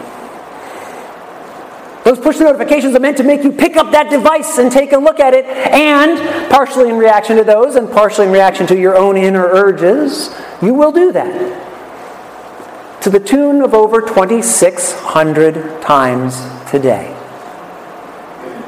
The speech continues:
The average American uses their smartphone for twenty-two and three quarter hours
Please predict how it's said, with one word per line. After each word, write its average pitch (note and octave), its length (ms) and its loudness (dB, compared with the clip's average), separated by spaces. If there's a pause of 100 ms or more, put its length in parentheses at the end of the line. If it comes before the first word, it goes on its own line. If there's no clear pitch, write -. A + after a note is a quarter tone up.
(1900)
The C3+ 100 2
average G3+ 360 2
American F#3 460 2
uses E3 300 -2
their D3 100 4
smartphone G3 920 0 (920)
for D3 100 2
twenty-two G#3 560 0
and F#3 160 0
three F#3 220 0
quarter F3 440 2
hours C#3 540 2